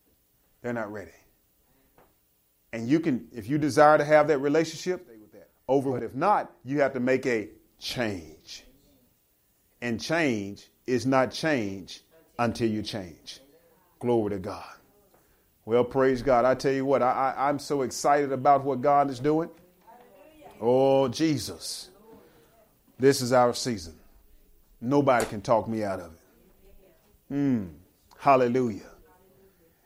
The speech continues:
And you know, when you know it, things become so much clearer. I mean, it, it's so clear to the point to where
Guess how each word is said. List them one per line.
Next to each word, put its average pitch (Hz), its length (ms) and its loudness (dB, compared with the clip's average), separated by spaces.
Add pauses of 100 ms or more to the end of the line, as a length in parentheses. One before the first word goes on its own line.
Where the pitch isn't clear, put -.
And 127 140 -2
you 143 80 2
know, 147 140 0
when 143 180 0
you 131 80 0
know 165 300 4
it, 135 100 0
things 139 240 -2
become 127 340 -6
so 139 180 -6
much 135 320 -6
clearer. 131 600 -4 (1800)
I 151 100 2
mean, 147 200 2
it, 131 160 -2
it's 151 180 -4
so 185 180 4
clear 185 380 2
to 180 120 -6
the 151 80 0
point 170 280 0
to 160 80 -4
where 151 340 0